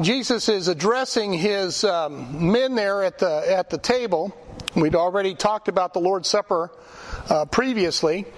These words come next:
And he says here in verse twenty-one, he says, "But behold, the hand of him that betrayeth me is with me on the table. And truly the Son of Man goeth as it was determined, but woe unto that man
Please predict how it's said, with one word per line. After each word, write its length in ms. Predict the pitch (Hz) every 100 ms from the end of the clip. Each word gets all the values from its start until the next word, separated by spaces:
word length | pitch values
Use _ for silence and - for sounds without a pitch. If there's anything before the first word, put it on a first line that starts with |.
| - - -
And 80 | -
he 100 | 185
says 260 | - 302 269
here 140 | 302
in 80 | 214
verse 220 | 269 285
twenty-one, 580 | - 247 226 233 269 240
he 80 | 208
says, 200 | 240 190
"But 200 | 233 214
behold, 440 | 202 277 269 226
the 80 | 226
hand 280 | 247 285 294
of 100 | 233
him 540 | - 277 196 170 220 - - - - - - -
that 180 | 214 220
betrayeth 600 | 202 - 262 277 233 -
me 360 | 180 190 202 226
is 400 | - 190 185 175
with 300 | 220 240 247
me 140 | 226
on 180 | 196 185
the 100 | 175
table. 440 | 190 151 113 107 - - - - - - - -
And 180 | 151 147
truly 360 | 254 269 277
the 160 | 233 208
Son 180 | 262 247
of 80 |
Man 260 | 233 226 214
goeth 500 | 196 240 240 214 -
as 200 | 175 165
it 140 | 208
was 160 | 208 175
determined, 580 | 175 - 254 294 233 180
but 140 | 185
woe 440 | 185 262 277 254 302
unto 220 | 285 214
that 280 | 196 196 170
man 680 | 196 269 233 170 190 208